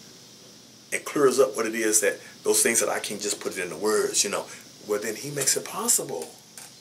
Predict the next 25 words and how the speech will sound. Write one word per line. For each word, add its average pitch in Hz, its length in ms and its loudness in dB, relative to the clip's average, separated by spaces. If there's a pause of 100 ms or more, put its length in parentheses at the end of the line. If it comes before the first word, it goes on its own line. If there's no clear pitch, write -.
for 135 140 2
it 143 80 4
to 127 60 -6
be 123 100 -4
put - 200 -8
into 143 200 -2
a 120 60 -6
word 135 360 4
where 120 120 0 (260)
the 104 100 2
Lord 120 320 8
will 101 80 0
hear - 380 2
it - 160 -12 (680)
and 98 120 -6
accept - 520 0
it. 107 140 -8 (1500)
It 104 60 0
says 147 220 4
in 135 80 0
verse 143 160 0
thirty-one, 156 420 0
"Stop - 300 0
being 123 260 2
mean, 101 220 2